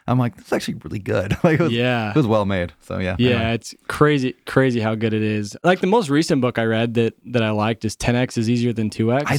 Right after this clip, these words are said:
Speaker 1: love that book
Speaker 2: Read that
Speaker 1: too.
Speaker 2: book
Speaker 1: Just
Speaker 2: yet?
Speaker 1: read that too. Phenomenal.
Speaker 2: Yeah, Benjamin Hardy. So, so good.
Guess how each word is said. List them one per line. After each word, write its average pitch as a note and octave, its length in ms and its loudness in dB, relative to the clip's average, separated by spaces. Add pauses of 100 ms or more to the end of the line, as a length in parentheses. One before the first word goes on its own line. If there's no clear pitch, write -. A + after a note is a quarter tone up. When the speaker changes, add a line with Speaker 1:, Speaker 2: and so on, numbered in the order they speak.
Speaker 1:
love A2+ 460 0
that G2+ 240 -2
book G#2+ 100 2
Speaker 2:
Read A2+ 80 -2
that A#2 60 0
Speaker 1:
too. A2+ 120 2
Speaker 2:
book F2 100 -2
Speaker 1:
Just B2+ 240 -2
Speaker 2:
yet? - 40 -8
Speaker 1:
read G2+ 160 -2
that F#2+ 180 -4
too. F#2+ 240 -8 (120)
Phenomenal. G#2 460 -4
Speaker 2:
Yeah, A#2 60 -10 (220)
Benjamin A2+ 300 -8
Hardy. A2 160 -4
So, C#3+ 420 0
so C3 320 0
good. G#2+ 380 -2